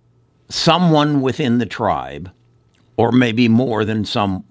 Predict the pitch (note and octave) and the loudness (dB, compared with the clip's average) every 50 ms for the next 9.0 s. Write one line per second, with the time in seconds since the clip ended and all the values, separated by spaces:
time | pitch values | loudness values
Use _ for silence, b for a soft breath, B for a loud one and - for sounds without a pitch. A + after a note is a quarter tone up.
0 | _ - B2 A2 A#2+ A2+ F2+ F2 E2 D#2 D#2+ - - F2 E2 - - B2 A2+ G#2 | _ -10 -4 0 0 0 0 0 -2 -6 -8 -8 -8 -8 -8 -6 -2 -2 0 0
1 | G2 G2+ G#2+ A2+ B2+ C#3 C3+ A2 E2+ F2 D#2+ E2 E2+ D2+ - - - B B B | 2 2 2 2 2 2 2 2 0 -2 -4 -8 -10 -12 -12 -16 -20 B B B
2 | B B B B B B B B - F3 F#3+ F3+ F3 E3+ E3+ E3 E3 - _ _ | B B B B B B B B 2 4 4 6 6 4 4 2 0 -6 _ _
3 | D3 E3 G3 B3 - - F#3 E3+ D#3+ D3+ D#3 - - - C3 C#3 C#3 C3+ C#3 C3+ | -2 -2 -2 -2 -6 -10 -8 -6 -4 -4 -6 -6 -6 -4 -2 -2 0 -2 -4 -6
4 | - - G2+ D2+ D#2+ F2 - _ _ _ b b b b b b b b b b | -6 -8 -8 -10 -10 -14 -16 _ _ _ b b b b b b b b b b
5 | _ _ _ D3 D3 D3+ D3+ D#3+ E3 D#3 C#3+ D3 - - C3+ C#3+ C#3 A2 - - | _ _ _ 2 2 2 2 2 2 2 2 2 2 0 0 2 0 0 -2 -2
6 | C#3 B2+ B2 A#2+ A#2 G#2+ G#2 F#2+ F2+ E2+ E2 E2 E2+ E2 - _ b b b b | 0 0 2 0 -2 -4 -4 -4 -6 -6 -6 -8 -10 -12 -16 _ b b b b
7 | b b b b b b _ _ _ _ _ _ _ _ _ _ _ - C#3+ D3 | b b b b b b _ _ _ _ _ _ _ _ _ _ _ 2 4 4
8 | D3 C#3+ C3+ C3+ C3+ A#2+ A#2+ B2+ A#2+ - - - - C3 G2 F#2 F2 E2+ E2 F2 | 4 4 2 2 0 0 -2 -4 -4 -6 -10 -10 -8 -6 -6 -4 -6 -6 -8 -10